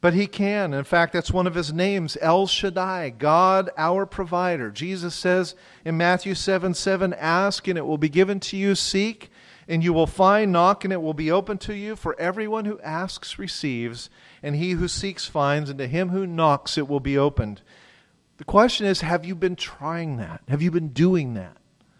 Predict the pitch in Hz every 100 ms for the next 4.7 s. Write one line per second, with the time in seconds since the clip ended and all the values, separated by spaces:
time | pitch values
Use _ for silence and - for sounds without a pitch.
0 | _ _ _ - 175 - - 254 254 240
1 | 240 233 208 214 214 185 - 226 240 226
2 | 220 - 202 196 202 202 196 175 170 190
3 | 196 - 170 160 139 131 170 180 165 147
4 | 120 117 131 131 - 117 -